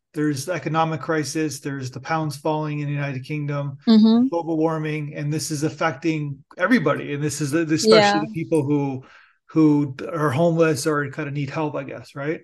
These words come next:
Speaker 2: Yeah, yeah, yeah, exactly.
Speaker 1: And, and then you kind of follow these, these, the, the, this, this charity. It's, it's Andrew Talbot, correct? Like, you're the guy, the lead guy?
Speaker 2: Mm, Andy.
Speaker 1: Yeah.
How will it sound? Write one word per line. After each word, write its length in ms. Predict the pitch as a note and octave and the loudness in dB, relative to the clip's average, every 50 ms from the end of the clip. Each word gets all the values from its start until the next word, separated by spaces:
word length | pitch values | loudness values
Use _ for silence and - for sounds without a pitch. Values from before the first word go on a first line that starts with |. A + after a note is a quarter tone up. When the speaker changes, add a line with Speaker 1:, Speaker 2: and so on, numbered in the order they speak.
| - | -4
Speaker 2:
Yeah, 400 | A3+ A3 G#3+ G#3 G3+ G3+ F#3+ G3 G3 | 2 2 2 2 2 0 -4 -6 -4
yeah, 380 | G3+ G#3 G#3 G3+ G3 F#3+ F#3 F#3 | 0 2 2 2 2 0 -2 -4
yeah, 260 | F#3 F#3+ F#3 F3+ F3+ F3 | -6 -6 -6 -8 -8 -10
exactly. 640 | F3+ G3+ F#3+ F3+ F3+ F3+ - - G3 F#3+ G#3 G#3+ _ _ _ _ _ _ _ _ _ _ _ _ _ _ _ _ _ _ _ - | -14 -8 -6 -6 -6 -6 -6 -8 -8 -6 -8 -12 _ _ _ _ _ _ _ _ _ _ _ _ _ _ _ _ _ _ _ -4
Speaker 1:
And, 480 | G3 F3 E3+ E3 D#3 D3+ D3+ D#3 D3 F#3 | -2 -2 0 0 -2 -4 -4 -6 -2 -2
and 140 | F3 D#3 E3 | 0 0 0
then 160 | F3 E3 D#3 | 0 0 0
you 160 | D#3+ E3 D3+ | 0 0 4
kind 180 | - F3 E3+ D#3+ | 4 4 4 4
of 80 | - | 0
follow 340 | - F3 E3+ E3 D#3+ D#3+ D#3+ | 2 2 4 4 4 4 2
these, 360 | C#3+ D3+ D3+ C3 B2 - - _ _ | 2 0 -2 -2 -6 -12 -14 _ _
these, 260 | - E3 D#3 C3+ B2+ - | -4 -4 -4 -4 -4 -2
the, 200 | - D#3 D#3 D3+ | 0 0 0 2
the, 180 | - D#3 D#3 | 2 2 2
this, 280 | C#3+ D3+ D3+ - - - | 2 2 0 0 -2 -8
this 240 | - D#3 C#3+ - - | -6 -6 -6 -6 -6
charity. 400 | - D#3+ D#3 D3+ D3 C#3+ C#3+ D3 | -2 0 0 0 2 0 -2 -4
It's, 120 | C3 D3 | -2 -2
it's 160 | F3+ D3+ B2+ | -4 -4 -4
Andrew 360 | G3+ G#3 F#3+ F#3 E3 F3+ F3 - | -2 0 0 0 2 0 -2 -2
Talbot, 480 | - E3+ D#3+ D3+ D3+ C3+ C#3 - - | -2 -2 -2 -2 -2 -4 -6 -12 -12
correct? 360 | - - D3+ D3+ D3+ - - | -8 -6 -4 -4 -4 -6 -6
Like, 200 | D3+ C#3+ C#3+ B2 | -6 -6 -6 -4
you're 260 | C#3+ C#3+ D3 C#3+ C#3+ C#3+ | -4 -4 -4 -4 -4 -6
the 100 | D3+ B2+ | -8 -6
guy, 360 | C#3+ C#3 C3+ C#3+ D3+ D#3 - D#3+ | -4 -4 -4 -4 -4 -6 -6 -6
the 140 | D3+ D#3 | -6 -6
lead 300 | D3+ C3+ D3+ D#3+ D#3 C#3 | -6 -4 -4 -4 -2 -2
guy? 300 | D3+ D#3+ F#3 F#3+ E3 B2+ _ _ _ _ _ _ _ _ _ _ _ _ _ _ _ _ _ _ _ _ _ _ _ _ _ _ _ _ _ _ - A#3 | -2 -2 -2 -4 -6 -10 _ _ _ _ _ _ _ _ _ _ _ _ _ _ _ _ _ _ _ _ _ _ _ _ _ _ _ _ _ _ 2 4
Speaker 2:
Mm, 560 | A3 A3 G#3+ G#3+ G#3 G#3 G3+ G3 F3 C4 - _ _ _ _ _ _ _ _ _ _ _ - - G#3 - - | 6 6 6 6 4 4 2 0 -2 -6 -10 _ _ _ _ _ _ _ _ _ _ _ -6 -6 -6 0 2
Andy. 600 | A#3+ A#3 A3+ A3+ A3 G#3+ F#3+ F3 F3 F#3 G#3+ A#3+ _ _ _ _ _ _ _ _ _ - | 4 6 6 6 6 8 8 8 8 6 4 0 _ _ _ _ _ _ _ _ _ -12
Speaker 1:
Yeah. 180 | D#3 D3 - | -12 -12 -12